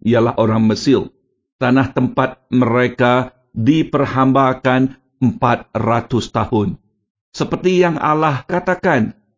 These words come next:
bukan itu sahaja, dalam empat peristiwa seterusnya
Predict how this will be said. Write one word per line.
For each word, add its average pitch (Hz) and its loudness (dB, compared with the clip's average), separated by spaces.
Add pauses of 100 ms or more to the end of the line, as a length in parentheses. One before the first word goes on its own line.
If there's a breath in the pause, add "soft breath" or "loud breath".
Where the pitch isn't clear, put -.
(220)
bukan 120 2
itu 131 2
sahaja, 143 0
dalam 123 2
empat - -6
peristiwa 139 0
seterusnya 131 0